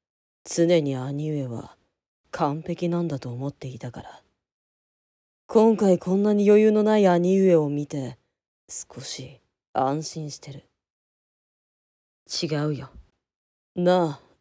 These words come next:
あ、兄上。もう少し気を楽にしたらどうだ？<laughs> 返す言葉もない。やっと本音が出たな。まあ、それでいいんじゃないか？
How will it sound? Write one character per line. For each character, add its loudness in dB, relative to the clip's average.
あ、 2
兄 2
上。 0
も 6
う 4
少 0
し -2
気 -10
を -2
楽 -10
に -4
し -12
た -8
ら -12
ど -8
う -8
だ？ -12
<laughs> -12
返 4
す -14
言 -8
葉 -6
も -8
な -10
い。 -20
や 0
っ -14
と -2
本 -6
音 -2
が -2
出 -2
た -10
な。 -12
ま -6
あ、 -
そ 0
れ 6
で 6
い 6
い 6
ん 4
じ 2
ゃ 4
な 4
い 2
か？ 0